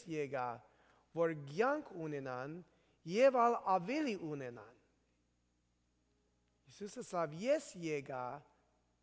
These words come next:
որ կյանք ունենան և ալ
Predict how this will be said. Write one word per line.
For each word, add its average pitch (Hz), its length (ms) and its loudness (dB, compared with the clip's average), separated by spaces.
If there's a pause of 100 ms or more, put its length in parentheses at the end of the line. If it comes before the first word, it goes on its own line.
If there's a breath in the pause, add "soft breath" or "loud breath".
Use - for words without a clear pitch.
(840)
որ 165 360 -2 (140)
կյանք 196 500 -2
ունենան 131 640 -12
և 139 220 -8
ալ 135 240 -4